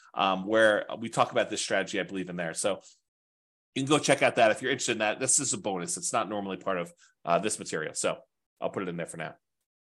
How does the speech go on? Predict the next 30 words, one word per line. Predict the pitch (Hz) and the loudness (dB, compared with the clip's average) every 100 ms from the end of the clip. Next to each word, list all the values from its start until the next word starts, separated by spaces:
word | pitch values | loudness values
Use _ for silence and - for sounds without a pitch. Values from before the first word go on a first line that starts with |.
| _ _ _ _ _ _ _ _ _ _ _ _ _ _ _ - | _ _ _ _ _ _ _ _ _ _ _ _ _ _ _ 4
Um, | 117 135 131 127 127 | 8 10 8 6 2
and | 123 | 2
then | 185 | 6
I | 202 | 6
talked | 196 185 | 8 6
about | 170 147 | 6 4
this | 147 | 2
before. | 123 117 101 | -2 -4 -4
For | - | 0
cash | 127 190 185 | 6 8 8
out | |
refinance, | 170 156 143 139 131 | 6 4 6 4 2
does | 135 | 0
cash | - 214 196 - | 2 6 6 4
flow | 139 | 2
from | 117 135 | 0 0
either | 156 147 | 0 2
the | 127 127 | 2 0
new | 190 | -2
property | - 180 165 156 147 | 6 6 8 4 2
or | |
at | 135 | 2
least | 147 139 | 2 0
the | 135 | 2
old | 139 | 2
property | 139 117 117 | 4 2 2
cover | 113 147 131 | 0 2 2
the | 120 | -2
new | 113 117 | -2 -4
debt? | 113 98 67 | 0 0 -2